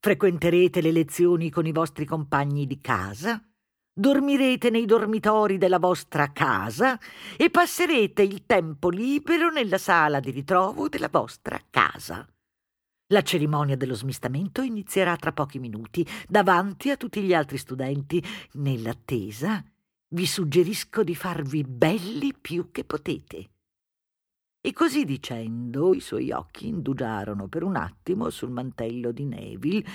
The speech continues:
che era abbottonato sotto l'orecchio sinistro, e sul naso sporco di Ron. Harry cercò di lisciarsi i capelli nervosamente.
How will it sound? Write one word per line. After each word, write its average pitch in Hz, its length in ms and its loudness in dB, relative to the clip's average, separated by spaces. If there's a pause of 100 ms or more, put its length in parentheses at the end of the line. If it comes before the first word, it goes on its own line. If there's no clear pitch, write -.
(220)
che 180 140 -2
era 143 160 2
abbottonato 147 840 -4
sotto 139 300 -8
l'orecchio 127 380 -6
sinistro, 208 680 -2 (240)
e 247 100 2
sul 254 300 -2
naso 143 420 0
sporco - 600 -8
di 151 180 -4
Ron. - 400 -8 (840)
Harry 143 520 0 (360)
cercò 160 540 2
di 156 100 0
lisciarsi 135 640 -4
i 113 80 -8
capelli 110 460 -6
nervosamente. - 880 -10